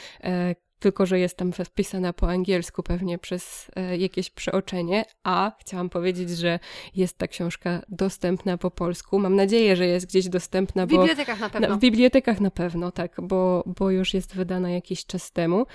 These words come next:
Speaker 1: E, tak jak powiedziałam, to jest, e, Trupia Farma. Jak dzięki zmarłym naukowcy rozwiązują kryminalne zagadki, tak brzmi podtytuł. Em,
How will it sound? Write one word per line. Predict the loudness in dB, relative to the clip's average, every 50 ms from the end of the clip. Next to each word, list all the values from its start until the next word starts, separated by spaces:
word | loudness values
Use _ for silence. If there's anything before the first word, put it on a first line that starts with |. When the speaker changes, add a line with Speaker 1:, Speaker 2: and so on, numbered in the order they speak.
| -20 -18 -18 -18 -12 -4
Speaker 1:
E, | -2 -2
tak | 0 2 2 2
jak | 2 0 -2
powiedziałam, | -4 -2 -2 0 0 0 2 2 2 0
to | 0 -2 -2
jest, | 0 0 0 -2 -2 -6 -10 _ _ -8 -6
e, | -4 -2 -2 -2 -4 -4 -6 -10 _
Trupia | -6 -6 -4 -2 -2 -2 -4
Farma. | -2 -2 -2 0 0 0 2 2 2 2 0 -2 _ -16 -20 -20 -20 -12 -2
Jak | 0 2 2 2 2
dzięki | 2 2 2 2 0 0
zmarłym | 2 2 2 2 2 2 4 4 4 4
naukowcy | 2 0 0 0 0 0 0 -2 -6 -4
rozwiązują | -4 -4 -2 -2 -2 -2 0 2 2 2 2
kryminalne | 0 0 0 0 2 0 0 0 0 0 -2 0
zagadki, | -2 -2 -2 -2 -4 -4 -4 -6 -4 -4 -4
tak | -4 -6 -12
brzmi | _ -8 -4 -4 -4 -2
podtytuł. | -4 -6 -8 -8 _ -4 -4 -2 0 -2 -2 -2 -4 -8 -20 -18 -16 -16 -16 -18 -18 -12
Em, | -6 -2 -2 0 0 0 0 0 0 0 0 0